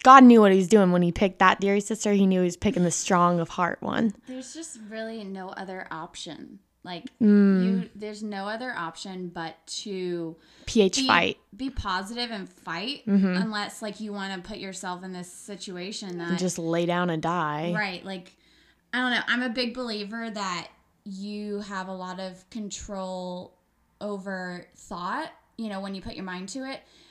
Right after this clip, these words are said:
Speaker 2: Um, and so I just really choose to be positive because the alternative just sucks.
Speaker 1: Sucks.
Speaker 2: Don't wanna go there and rather enjoy my life and be happy and
Speaker 1: Mm-hmm. Okay.
Speaker 2: fight,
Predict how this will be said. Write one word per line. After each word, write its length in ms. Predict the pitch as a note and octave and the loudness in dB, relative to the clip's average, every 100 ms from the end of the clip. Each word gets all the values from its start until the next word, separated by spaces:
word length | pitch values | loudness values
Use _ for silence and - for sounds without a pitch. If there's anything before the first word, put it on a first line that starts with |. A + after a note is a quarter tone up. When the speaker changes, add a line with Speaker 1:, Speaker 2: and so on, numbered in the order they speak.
| _ _ | _ _
Speaker 2:
Um, 600 | G#3+ G#3+ F#3 E3 - A2 _ | -8 -6 -6 -8 -10 -16 _
and 180 | - A3+ | -10 -10
so 520 | G#3+ A#3 G#3 G3 F#3 - _ | -8 -6 -4 -4 -8 -14 _
I 180 | G3 G#3 | -8 -6
just 380 | C4+ B3 - - _ - F#3 | -8 -10 -14 -20 _ -16 -12
really 500 | G3+ G#3+ G#3 G3+ G#3 | -6 -4 -2 -4 -8
choose 580 | G3+ - B3+ D4+ E4 D4 | -10 -8 -6 -4 -4 -4
to 100 | - | -8
be 160 | A#3 C4 | -6 -2
positive 720 | - A3 A3+ B3+ A3+ G3+ G3 | -2 -2 -6 -6 -6 -6 -8
because 460 | G3+ A3 G#3+ G3 | -12 -10 -10 -12
the 180 | - A3 | -12 -8
alternative 800 | F#3+ F#3+ G3 F#3+ G#3+ C4+ C#4+ A3+ | -8 -10 -12 -10 -8 -6 -6 -8
just 520 | - F#3 - - - | -10 -10 -10 -14 -14
sucks. 300 | - - C#4 | -10 -6 -6
Speaker 1:
Sucks. 1120 | - - - - A3 E4 F4 - - - - - | -4 -4 -4 4 10 10 10 4 -8 -10 -12 -14
Speaker 2:
Don't 200 | A3 C#4+ | -8 -4
wanna 160 | D#4+ D4+ | 0 0
go 200 | A#3 G#3+ | -2 -4
there 440 | G3 G#3 G3+ G3 - | -4 -4 -2 -4 -4
and 160 | C#4+ | -4
rather 340 | C4+ A#3+ A#3+ A#3 | -4 -4 -6 -6
enjoy 320 | A#3 G#3+ G#3 | -6 -6 -8
my 120 | G3 | -8
life 240 | F#3+ F#3 F#3+ | -8 -10 -10
and 80 | |
be 100 | F3+ | -12
happy 560 | F3 G#3+ C4+ C#4+ C4+ C4 - | -10 -12 -8 -8 -8 -10 -6
and 720 | F#3+ E3+ F3 F3+ G3 B3+ C4 | -4 -2 0 0 2 0 0
Speaker 1:
Mm-hmm. 260 | - - | -6 -4
Okay. 360 | B3+ C#4 A3 A#3+ | -4 2 2 4
Speaker 2:
fight, 200 | C4 B3 | 2 -2